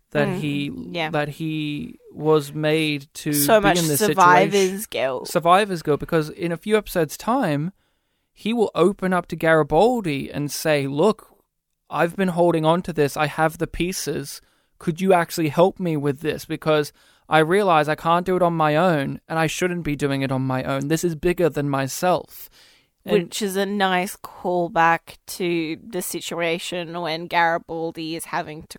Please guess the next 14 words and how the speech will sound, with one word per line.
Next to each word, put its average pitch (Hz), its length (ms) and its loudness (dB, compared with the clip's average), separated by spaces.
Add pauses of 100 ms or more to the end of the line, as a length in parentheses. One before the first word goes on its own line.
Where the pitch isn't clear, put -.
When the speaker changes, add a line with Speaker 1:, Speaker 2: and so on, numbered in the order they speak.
Speaker 2:
call 160 540 -6
Sinclair 156 760 -8
out 120 320 0
for 170 180 -6 (220)
being 156 520 -8 (680)
dangerous 175 800 -2 (160)
and 156 160 -10
endangering 170 680 -4
himself - 1200 0 (520)
Speaker 1:
Yeah. 180 400 6 (100)
Speaker 2:
in 180 420 0 (500)
the 180 180 -2
guise 180 840 4
of 170 280 0